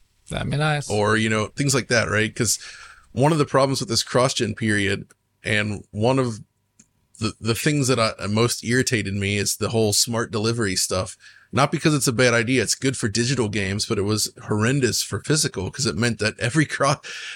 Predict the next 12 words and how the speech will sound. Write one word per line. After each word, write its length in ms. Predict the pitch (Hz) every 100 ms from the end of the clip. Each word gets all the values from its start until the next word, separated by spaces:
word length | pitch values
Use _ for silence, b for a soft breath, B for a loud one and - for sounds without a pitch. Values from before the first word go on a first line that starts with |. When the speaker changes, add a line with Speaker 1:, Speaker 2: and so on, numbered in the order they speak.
| B
Speaker 2:
pretty 180 | 185 220
much 340 | 185 156 - -
every 500 | 147 160 156 160 160
one 220 | 143 135
of 220 | 139 117
those 240 | 123 120 -
smart 360 | - 120 135
delivery 400 | - 127 107 110
games, 300 | 104 98 90
not 140 | 147 165
all, 240 | 151 113
but 180 | 104